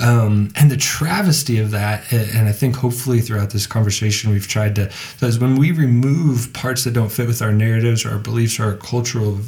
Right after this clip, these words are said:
values, we actually end up, um, robbing Scripture of the power it has to, to correct those things. And so, for, for example, uh, you could look at the slave Bible. They, they were another group, slave owners were another group of people who cut, chopped, pasted. They cut the entire book of Exodus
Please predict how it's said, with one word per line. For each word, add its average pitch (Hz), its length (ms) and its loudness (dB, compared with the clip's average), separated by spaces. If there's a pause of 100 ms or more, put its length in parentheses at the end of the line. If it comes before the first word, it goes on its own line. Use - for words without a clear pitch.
values, 113 680 -2 (400)
we 120 200 0
actually 131 540 -2
end 113 240 2
up, 107 280 -2 (480)
um, 104 180 2
robbing 110 640 0
Scripture 104 680 -2 (100)
of 107 100 -2
the 101 80 -2
power 107 360 -2
it - 60 -4
has 104 420 -2
to, 101 280 -2
to - 160 -6
correct 123 460 -2
those 98 280 -4
things. - 400 -6 (320)
And 127 120 4
so, 135 200 4
for, 131 340 2
for 127 160 0
example, 117 600 2 (280)
uh, 113 100 2
you 117 180 0
could 120 180 -2
look 117 200 2
at 113 80 -2
the 110 80 0
slave 135 400 -2
Bible. 98 240 -4
They, 113 220 2
they 113 120 0
were 123 120 2
another 120 320 2
group, 110 260 -2
slave 139 300 0
owners 123 340 0
were 107 80 -2
another 117 240 2
group 110 240 -4
of 104 140 -6
people 117 260 -2
who 101 160 0
cut, 123 360 -4
chopped, - 360 -4
pasted. 117 380 -2
They 110 100 -2
cut 147 220 -2
the 147 80 2
entire 147 440 0
book 131 240 -6
of 107 120 -2
Exodus - 600 -6